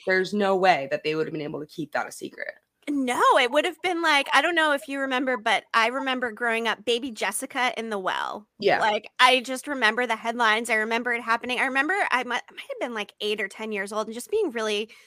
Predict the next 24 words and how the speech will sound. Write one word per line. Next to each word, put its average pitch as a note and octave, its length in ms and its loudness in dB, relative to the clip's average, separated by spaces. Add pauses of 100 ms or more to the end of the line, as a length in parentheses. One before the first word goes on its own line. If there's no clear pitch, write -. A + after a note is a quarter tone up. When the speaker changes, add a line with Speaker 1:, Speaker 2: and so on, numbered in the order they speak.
(200)
Speaker 2:
sad C#4+ 340 10
about G#3 300 4
that, F#3+ 380 6
you A3 120 -4
know, G#3 100 0
that G3 100 4
she E3+ 60 6
Speaker 1:
Yeah. D#3+ 60 0
Speaker 2:
was G#3 180 -8
in B3+ 120 -2
the B3+ 80 0
well. G#3 180 6
I A3 80 4
believe D4 200 -6
they B3+ 120 0
rescued F#3+ 400 -4
her F#3 260 -4
and, F3+ 160 -8
and G#3 140 0
she G3 100 0
Speaker 1:
Mm-hmm. G3+ 100 -2
Speaker 2:
was G#3 140 -6
fine, G#3 480 4
but G3+ 180 4